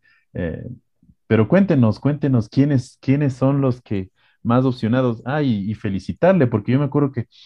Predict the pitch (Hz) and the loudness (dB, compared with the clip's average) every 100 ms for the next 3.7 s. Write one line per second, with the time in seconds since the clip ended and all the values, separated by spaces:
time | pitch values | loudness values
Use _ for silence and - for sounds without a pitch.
0 | _ - 123 127 139 139 135 117 123 131 | _ -4 0 0 0 -4 -4 -2 0 -2
1 | 127 101 92 104 - 131 135 107 123 127 | -4 -4 -4 -8 -4 -2 0 2 4 4
2 | 104 - 117 113 107 120 120 - 87 90 | 2 -2 0 0 -2 -4 -6 -8 -8 -4
3 | 117 127 165 156 131 117 - | -2 -2 -2 0 0 0 -4